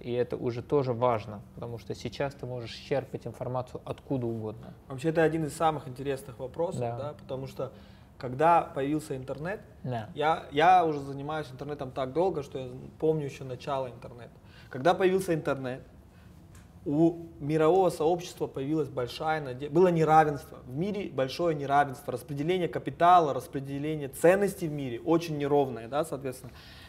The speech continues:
Speaker 2: Э, есть, есть такое измерение, Джини индекс, е-, есть просто распределение богатства, оно было в девяносто пятом году очень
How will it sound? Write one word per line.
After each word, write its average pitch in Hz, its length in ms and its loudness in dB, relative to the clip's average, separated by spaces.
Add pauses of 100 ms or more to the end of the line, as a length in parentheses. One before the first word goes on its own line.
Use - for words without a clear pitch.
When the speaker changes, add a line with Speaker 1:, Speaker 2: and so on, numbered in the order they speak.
(120)
Speaker 2:
Э, 117 380 -6
есть, 160 200 2 (140)
есть 147 140 -4
такое 135 260 -2
измерение, 151 420 0
Джини 139 460 -6
индекс, 202 400 -4
е-, 147 320 -8 (140)
есть 151 120 -4
просто 151 220 -8
распределение 156 640 0
богатства, 160 460 2
оно 160 120 0
было 156 300 4 (220)
в 135 40 -14
девяносто 165 380 2
пятом 160 380 4
году 175 400 -2
очень 165 480 2